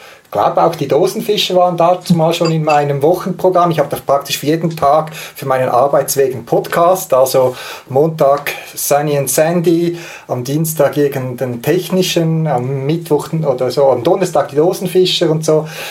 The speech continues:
Und irgendwann wollte, habe ich mich gefragt, wie kommt eigentlich ein, entsteht ein Podcast? Wie nimmt man das auf? Wie kommt das vom Mikrofon bis schlussendlich in i-, zu iTunes?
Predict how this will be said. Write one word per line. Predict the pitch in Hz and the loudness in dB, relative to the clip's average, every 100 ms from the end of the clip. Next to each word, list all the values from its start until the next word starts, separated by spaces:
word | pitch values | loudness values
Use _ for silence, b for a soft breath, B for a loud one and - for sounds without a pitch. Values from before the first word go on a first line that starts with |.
| B | B
Und | - 160 | -2 0
irgendwann | 185 202 | 0 2
wollte, | 170 165 - | 0 0 -2
habe | 143 | -2
ich | 160 | -2
mich | 160 160 | -4 -4
gefragt, | - 147 139 131 | -2 0 -2 -6
wie | 185 226 233 226 | -4 -2 -2 -2
kommt | - 165 185 175 | -2 -2 -2 -2
eigentlich | 160 175 180 165 151 | 0 0 0 -2 -4
ein, | 127 127 127 127 | -6 -6 -8 -6
entsteht | 127 - 139 123 | -6 -2 -2 -2
ein | 107 - | -4 -2
Podcast? | 196 220 - 214 - | -2 0 -2 -2 -2
Wie | |
nimmt | 127 123 120 | -4 -4 -4
man | 107 | -2
das | 110 | 0
auf? | 147 185 214 - | 0 0 -2 -4
Wie | 139 226 233 | -4 -4 -2
kommt | 165 190 - 170 | -2 -2 -2 -2
das | 165 - | 0 -2
vom | 160 147 | -2 0
Mikrofon | 139 175 - 185 170 170 160 | -2 -2 0 0 2 2 2
bis | 160 | -2
schlussendlich | 160 147 139 120 120 131 - | 0 0 0 -2 -4 -8 -6
in | 123 117 104 | -6 -4 0
i-, | 104 117 | 0 0
zu | - - | -4 -2
iTunes? | 104 104 - 117 95 90 - | 0 0 0 -2 -4 -6 -12